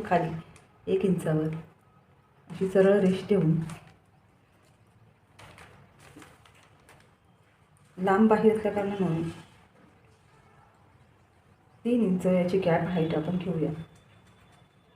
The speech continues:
बाही चार, तीन इंच असेल,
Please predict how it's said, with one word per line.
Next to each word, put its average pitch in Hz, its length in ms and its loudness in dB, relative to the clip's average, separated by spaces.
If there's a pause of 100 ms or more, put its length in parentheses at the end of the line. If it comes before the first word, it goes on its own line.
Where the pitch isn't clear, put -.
(1600)
बाही 185 420 2
चार, 202 340 2 (440)
तीन 196 220 -2
इंच 190 260 2
असेल, 175 460 2